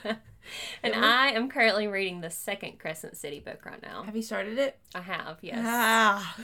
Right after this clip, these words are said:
Speaker 2: Thoughts?
Speaker 1: It's good so far.
Speaker 2: Okay.
Speaker 1: It's good.
Speaker 2: Okay.
Speaker 1: I'm not too far in, so I, I don't really know, but, but let me say, the prologue took me,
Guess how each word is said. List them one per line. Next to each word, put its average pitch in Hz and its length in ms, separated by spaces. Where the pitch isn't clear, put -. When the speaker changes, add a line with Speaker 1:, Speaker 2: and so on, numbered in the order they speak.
Speaker 2:
Thoughts? 262 480
Speaker 1:
It's 220 180
good 415 220
so 311 160
far. 214 400
Speaker 2:
Okay. 180 360
Speaker 1:
It's 220 160
good. 175 340
Speaker 2:
Okay. 165 320
Speaker 1:
I'm 233 120
not 240 200
too 220 180
far 170 220
in, 160 420
so 151 400
I, 175 140
I 170 40
don't 160 140
really 156 220
know, 151 280
but, - 280
but 240 120
let 247 140
me 262 100
say, 247 360
the 185 120
prologue 202 600
took - 180
me, 190 300